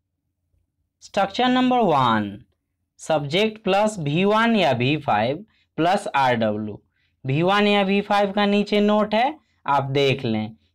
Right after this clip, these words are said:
he, she, it किसी एक नाम सिंगुलर के साथ वी फ़ाइव का यूज़, I, we, you, they प्लूरल के साथ वी वन का यूज़। तो आइए एग्जांपल्स पे गौर करते हैं।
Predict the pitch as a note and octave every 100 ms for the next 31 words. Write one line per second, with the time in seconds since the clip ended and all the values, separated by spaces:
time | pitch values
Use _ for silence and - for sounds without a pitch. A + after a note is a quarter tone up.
0 | - G3 A3 A3 G3 F3+ D3+ E3+ G#3+ G#3+
1 | - _ _ - D#3+ - F#3 E3+ F#3+ F#3
2 | D#3+ E3+ A3 G#3+ F#3+ F3 F3 E3 C#3 B2+
3 | A2 A2 G2+ G2+ _ _ _ - A#2+ C3+
4 | C#3 F3+ F#3 F#3 G3+ G3+ A3 C4 - -
5 | _ _ - D3+ F3+ G#3+ A3 E3+ F#3 G#3+
6 | G#3+ F3+ F3+ G#3 D#3 D#3 G3 A3+ - D3+
7 | D3 D3+ F3+ - F#3+ F#3 G#3+ C4+ - _
8 | _ - D3+ E3 D3 B2 A2 A2 G2 G2
9 | G2 - - _ - C#3 C#3+ D#3+ G#3+ C#4
10 | - _ C#3+ C#3 E3 F3 F3+ A3 A3+ -
11 | F#3+ D3 B2+ A2+ G#2 - G#2 G2+ G#2+